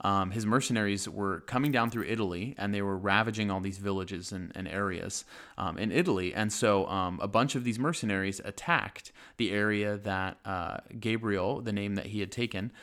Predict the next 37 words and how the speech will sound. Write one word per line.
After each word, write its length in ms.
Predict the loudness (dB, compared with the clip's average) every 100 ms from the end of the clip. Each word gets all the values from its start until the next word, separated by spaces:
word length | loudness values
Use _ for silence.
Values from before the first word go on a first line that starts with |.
| -20 -10
um, 540 | 2 4 4 2 -2 -10 -16 _ _ _ -16 -16 _
where 280 | 0 2
he 120 | 4 4
was 240 | 4 4
in 80 | 2
the 80 | 2
monastery, 640 | 2 0 -2 -2 -2 -2
and 160 | -4 -2
he 100 | -4
heard 200 | 0 2
a 60 |
young 280 | 4 2 2
woman 280 | 2 0 -2
screaming. 640 | -4 -6 -6 -6 -8 -12 -18 _ _ -20 -20 -20 -2
And 200 | 0 2
so, 320 | 4 6 4
uh, 240 | 0 -2
instead 460 | 0 -2 2 4 6
of, 260 | 6 2 -2
um, 340 | 0 2 2 0
you 100 | 0
know, 100 | 2
letting 320 | 4 4 2
that 180 | 0 2
happen, 320 | 0 2 -2
he, 320 | 0 0 -2
uh, 100 | -6
genuflected, 680 | -6 0 2 2 4 2 2
excused 380 | 0 -2 -4 -2
himself 340 | -2 -2 -2
from 120 | 0 -4
the 40 |
chapel 320 | 0 0 0
he 140 | -2 -4
was 100 | -8
praying 380 | -4 -2 -2
in, 180 | -2 -4